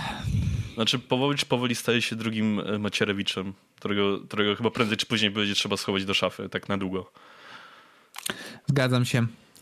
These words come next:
Speaker 2: Ale skoro już gadamy o, bo ja wspominałem na początku jeszcze podcastu, że będę wspominał o czymś, co ma pokazać, jak bardzo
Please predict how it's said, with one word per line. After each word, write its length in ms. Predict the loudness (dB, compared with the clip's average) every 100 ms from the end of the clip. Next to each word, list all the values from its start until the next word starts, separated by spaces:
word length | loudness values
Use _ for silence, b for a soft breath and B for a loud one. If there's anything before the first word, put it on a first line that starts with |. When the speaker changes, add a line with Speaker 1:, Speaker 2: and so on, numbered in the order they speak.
| B B B
Speaker 2:
Ale 440 | 2 4 4 4 2 0
skoro 300 | 0 2 4
już 160 | 4 4
gadamy 400 | 2 4 4 4
o, 520 | 4 4 4 4 2 0
bo 260 | -2 2 4
ja 100 | 4
wspominałem 760 | 2 2 4 4 4 2 2
na 100 | -2
początku 320 | -4 -4 -2 -2
jeszcze 180 | -2
podcastu, 440 | -4 -2 -2 0 0
że 180 | 2 2
będę 180 | 0
wspominał 540 | -4 -2 0 2 2 2
o 60 |
czymś, 280 | 2 2 0
co 120 | 2
ma 80 | 0
pokazać, 420 | 2 2 2 2
jak 140 | 2 2
bardzo 520 | 2 4 4 4 2